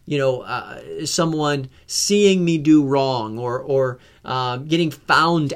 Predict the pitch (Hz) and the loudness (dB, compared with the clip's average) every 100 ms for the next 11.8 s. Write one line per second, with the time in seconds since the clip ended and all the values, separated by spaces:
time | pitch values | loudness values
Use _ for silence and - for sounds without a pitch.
0 | - 139 127 - - 139 147 143 160 147 | -2 0 0 -4 -8 -6 -4 -4 -6 -6
1 | 139 143 131 127 - 135 135 143 160 180 | -4 -4 -4 -8 -6 -4 -2 -2 0 0
2 | - 151 139 135 147 135 - - 131 143 | 0 0 2 0 0 -2 -4 -10 -8 -4
3 | 135 127 123 160 143 139 117 135 156 175 | -2 -2 0 0 0 0 -2 0 4 6
4 | 151 117 110 135 139 139 143 135 135 - | 4 0 -6 -4 -4 -2 -4 -4 -4 0
5 | 160 156 135 113 107 98 - - - - | 4 4 2 -2 -4 -4 -8 -18 -20 -6
6 | 185 190 175 196 185 - 240 359 339 247 | 0 0 0 -2 -2 -4 -2 -2 -2 0
7 | 180 185 180 170 160 139 156 175 180 175 | 0 0 -2 -2 -4 -2 -2 0 0 0
8 | 196 190 185 233 247 175 147 156 165 151 | 0 0 -2 -4 -4 -4 -4 -6 -6 -6
9 | 156 147 143 160 160 143 123 147 175 170 | -6 -6 -6 -6 -6 -6 -4 -2 -2 -2
10 | 147 - 143 143 - - 139 185 165 - | -6 -4 -4 -4 -10 -8 -4 -2 -2 -2
11 | 175 147 139 123 - 156 127 110 | 0 2 0 -2 -4 -2 -2 -6